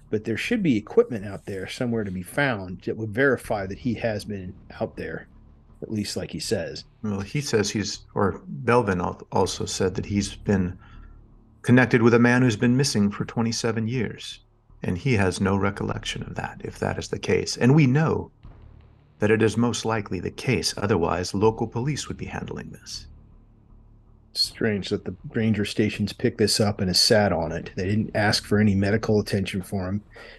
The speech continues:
Speaker 1: More specifically, they said that he was quite gravely wounded, and yet they did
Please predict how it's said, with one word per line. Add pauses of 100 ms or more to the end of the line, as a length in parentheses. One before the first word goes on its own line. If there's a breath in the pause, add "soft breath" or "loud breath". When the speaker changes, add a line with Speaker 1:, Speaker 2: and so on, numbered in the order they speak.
(120)
Speaker 1:
More
specifically,
they
said
that
he
was
quite
gravely
wounded, (480)
and
yet
they
did